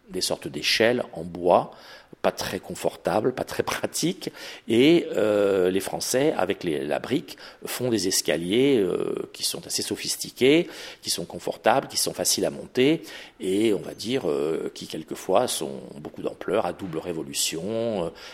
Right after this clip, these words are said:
on va dire des, c'est pas des petits Fontainebleau, mais enfin c'est des escaliers assez sophistiqués. Et les escaliers de l'époque coloniale, ici, ça a eu un succès fou.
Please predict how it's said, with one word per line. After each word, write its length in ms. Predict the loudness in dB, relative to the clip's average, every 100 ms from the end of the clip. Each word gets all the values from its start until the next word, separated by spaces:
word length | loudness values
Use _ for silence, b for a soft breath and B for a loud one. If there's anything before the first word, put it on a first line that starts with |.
| B
on 60 | -8
va 120 | -6
dire 100 | -6
des, 200 | -8 -12 B B
c'est 220 | -8 -4
pas 100 | -6
des 80 | -6
petits 180 | -8 -8
Fontainebleau, 600 | -8 -2 -2 0 0 0
mais 80 | -2
enfin 180 | -4
c'est 240 | -2 -4 -6
des 120 | -4
escaliers 340 | -4 -2 0
assez 160 | 0 2
sophistiqués. 640 | -2 -2 -4 -6 -6 -8 -8 B B 2
Et 240 | 2 2 -6
les 240 | -2 0
escaliers 440 | 2 2 0 -2
de 220 | -6 -4 -4
l'époque 260 | -4 -6
coloniale, 480 | -6 -6 -4 -4 -4
ici, 400 | -2 -2 -2 -4
ça 180 | -2 0
a 40 | 0
eu 140 | 0
un 60 | 0
succès 420 | 0 2 2 0
fou. 300 | -4 -10